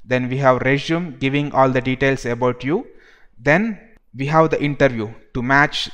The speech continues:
these two and then to find the right candidate. Now you need to make interviewers believe that you can do the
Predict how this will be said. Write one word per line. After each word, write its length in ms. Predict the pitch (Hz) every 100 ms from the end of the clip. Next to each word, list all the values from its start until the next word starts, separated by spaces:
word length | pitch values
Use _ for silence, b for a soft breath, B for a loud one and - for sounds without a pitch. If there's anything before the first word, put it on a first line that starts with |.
| 113
these 240 | 135 135
two 340 | - 143 139 131
and 240 | 123 120 120
then 460 | 127 120 107 - -
to 320 | 123 120 -
find 320 | - 139 135 127
the 80 |
right 280 | 113 131 -
candidate. 520 | 131 127 120 160 175
Now 380 | 120 131 160 - B B B
you 120 | - 143
need 240 | 156 -
to 80 | 156
make 340 | 143 151 151
interviewers 640 | 139 139 156 147 151 147 -
believe 440 | 131 139 143 135
that 260 | 139 160 - B B -
you 60 | 127
can 260 | 135 123
do 120 | 135
the 80 | 135